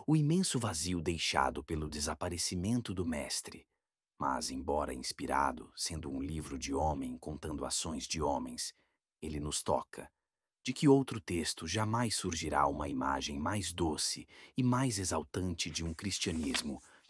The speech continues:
quase isento das servidões do mundo e, apesar das misérias inerentes à nossa natureza,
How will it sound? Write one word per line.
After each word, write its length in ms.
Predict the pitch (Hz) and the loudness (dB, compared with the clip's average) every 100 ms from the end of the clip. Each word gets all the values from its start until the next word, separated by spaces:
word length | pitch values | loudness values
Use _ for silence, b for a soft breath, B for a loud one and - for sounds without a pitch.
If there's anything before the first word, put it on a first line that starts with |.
| - | 0
quase 400 | - 78 76 90 | 2 4 2 -2
isento 540 | - 80 82 76 71 | -2 0 0 -2 -4
das 160 | 69 69 | -2 0
servidões 640 | - 80 80 76 76 69 | 0 -2 -4 -4 -4 -2
do 100 | 76 | -4
mundo 420 | 69 65 65 - - B B B | -2 -2 -2 -6 -10 B B B
e, 120 | 87 | -4
apesar 540 | 71 82 73 76 73 69 | -4 -4 -2 2 2 0
das 200 | 71 73 | -4 -4
misérias 600 | 78 - 80 80 69 67 | -4 0 0 0 0 -2
inerentes 680 | 82 71 71 78 73 69 73 | -2 -2 -2 -4 -4 -4 -2
à 100 | 71 | -2
nossa 340 | 78 69 73 | 0 -2 -2
natureza, 640 | 76 78 71 76 71 - | -4 -4 -4 -2 -2 -4